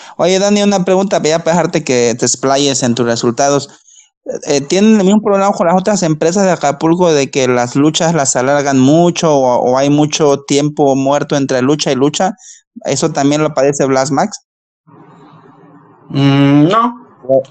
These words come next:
Speaker 1: o es más
Speaker 2: Ah, es
Speaker 1: ágil?
Speaker 2: es un poco más ágil, sí. No es tanto, es, es que también el público que va a Black Mask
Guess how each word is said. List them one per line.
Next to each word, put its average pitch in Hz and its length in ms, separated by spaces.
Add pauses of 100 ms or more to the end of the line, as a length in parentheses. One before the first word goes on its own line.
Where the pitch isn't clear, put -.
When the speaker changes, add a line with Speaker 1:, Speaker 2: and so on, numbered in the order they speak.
(100)
Speaker 1:
o 135 140
es 147 80
más 151 200
Speaker 2:
Ah, 143 120
es 185 40
Speaker 1:
ágil? 127 140 (800)
Speaker 2:
es 185 320
un 240 120
poco 208 240
más 156 240
ágil, 156 280
sí. 139 300 (1200)
No 175 160
es 196 120
tanto, 196 460
es, 156 460 (220)
es 165 240
que 170 120
también 190 680 (100)
el 156 200
público 196 460
que 165 120
va 175 320
a 160 80
Black 160 240
Mask 180 380